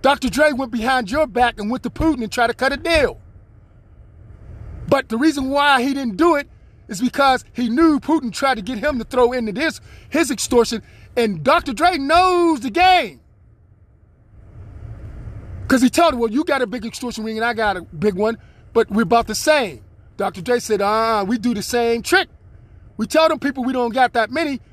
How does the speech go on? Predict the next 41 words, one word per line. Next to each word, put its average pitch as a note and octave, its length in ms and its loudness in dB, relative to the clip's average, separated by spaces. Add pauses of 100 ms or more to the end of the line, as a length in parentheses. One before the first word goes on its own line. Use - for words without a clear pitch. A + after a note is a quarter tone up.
(120)
but G3 100 -2
when G#3+ 200 -2
we C4 100 4
get C#4+ 180 -2
in D#4 200 0
there, D4 140 2
they A#3 140 2
open C#4+ 300 0
up G4 160 2
on B3+ 120 -2
their A#3+ 160 -4
ass A3+ 300 -2
and G#3+ 80 -6
we A3+ 80 -4
get A3 140 -6
swallowed." A3 500 0 (1000)
So B3 160 4
he D#4 160 6
know F#4 480 2 (180)
that A3+ 160 -6
Putin E4+ 300 4
got A3+ 200 -2
something A3 300 -8
big, A3+ 340 0 (140)
so G#3+ 140 -4
he B3 120 0
didn't C#4+ 200 -4
jump D#4+ 280 2
in A#3 100 -2
that, C4 240 0 (180)
but G#3 100 -4
he G#3 60 -4
went D#4+ 240 -2
to - 60 -20
try C#4+ 280 2
to B3 60 -6
make C4 240 -6
a A3 120 -4 (400)
proposal C4+ 580 0
with G3+ 180 -6
him. D3+ 140 -14